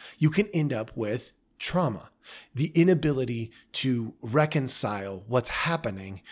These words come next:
with internally what's happening. So the outside world and the inside world are both chaotic at the same time, and you get this traumatic effect.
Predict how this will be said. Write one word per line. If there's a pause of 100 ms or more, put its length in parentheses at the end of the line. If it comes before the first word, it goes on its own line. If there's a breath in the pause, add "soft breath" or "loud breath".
(180 loud breath)
with (380)
internally
what's
happening. (840 loud breath)
So
the
outside
world
and
the
inside
world
are
both
chaotic
at
the
same
time, (260 loud breath)
and
you
get
this
traumatic
effect.